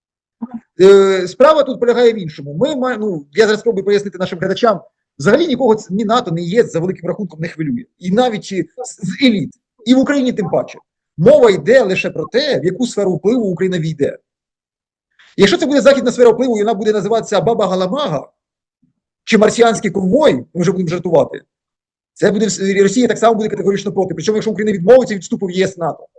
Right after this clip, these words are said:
формально. А якщо в Конституції залишиться, умовно кажучи, ті положення, а-, але Україна повернеться до свого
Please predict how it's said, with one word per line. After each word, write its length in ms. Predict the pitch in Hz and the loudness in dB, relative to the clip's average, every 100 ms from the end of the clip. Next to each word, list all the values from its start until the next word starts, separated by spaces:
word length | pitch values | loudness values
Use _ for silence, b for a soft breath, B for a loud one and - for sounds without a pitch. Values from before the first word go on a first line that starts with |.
| _ - | _ -4
формально. 480 | 180 185 151 123 _ _ _ _ _ _ _ - | 2 4 4 0 _ _ _ _ _ _ _ 2
А 80 | |
якщо 180 | 185 196 | 4 4
в 40 | 320 | 0
Конституції 440 | 269 262 254 254 | -4 -4 -2 2
залишиться, 560 | 208 285 220 180 - - _ _ _ _ - | 2 2 -2 -8 -12 -14 _ _ _ _ 0
умовно 240 | 214 226 | 4 6
кажучи, 220 | 220 202 | 4 2
ті 100 | 220 | 0
положення, 480 | 240 247 226 175 151 | 2 4 4 2 -4
а-, 140 | 156 - - | -4 -6 -6
але 180 | - 190 | 2 6
Україна 280 | 226 262 247 | 6 4 0
повернеться 440 | 226 226 233 220 | 0 0 0 -2
до 100 | 180 | -6
свого 500 | 190 240 208 190 - | -2 4 4 4 0